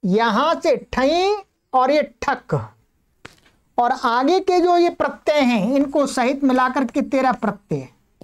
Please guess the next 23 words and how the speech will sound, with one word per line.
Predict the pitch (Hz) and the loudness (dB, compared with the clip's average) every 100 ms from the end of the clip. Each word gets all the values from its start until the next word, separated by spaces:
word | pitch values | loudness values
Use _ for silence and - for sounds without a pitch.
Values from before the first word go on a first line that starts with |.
| _ _ _ _ _ _ _ _ _ _ | _ _ _ _ _ _ _ _ _ _
ये | 269 | -2
तेरह | 262 - 285 277 311 349 254 339 | -2 -2 0 2 4 2 2 0
प्रत्यय | 349 285 269 - 311 302 302 - | -2 -2 -2 -2 0 2 0 0
किन | 320 320 | 0 2
अर्थों | 294 269 - 277 | 2 0 0 0
में | 285 | 2
होंगे, | 285 262 269 294 349 403 - _ _ _ _ _ _ _ _ _ _ _ _ _ - | 2 4 4 4 4 2 -2 _ _ _ _ _ _ _ _ _ _ _ _ _ -2
तेन | 285 349 403 415 381 - | 2 4 2 2 -2 -2
कृतम | 330 349 370 370 330 208 180 | 0 2 2 0 0 2 2
या | 262 | 0
कृतम | 277 - - 330 370 370 339 311 | 0 -4 0 2 2 0 0 0
अर्थ | 294 233 | -2 -2
है, | 196 160 | -2 0
कृतम | 311 339 370 359 330 | 0 0 2 0 0
अर्थ | 302 - | -2 -4
से | - 320 | -2 2
लेकर | 285 277 285 240 | 2 2 0 -2
के | 220 262 285 370 403 302 - _ - | 0 2 4 2 0 -4 -18 _ -2
तद | 294 285 | 0 2
अर्हति, | 277 175 262 - 294 165 143 208 _ | 0 0 -2 0 0 0 -2 -14 _
अर्हति | 277 320 269 285 277 359 359 - | 0 2 2 0 -2 -2 -2 -2
अर्थ | 294 - - 302 | 0 0 -2 -6
पर्यंत | 302 269 269 277 285 311 320 240 | -2 0 2 4 4 2 2 0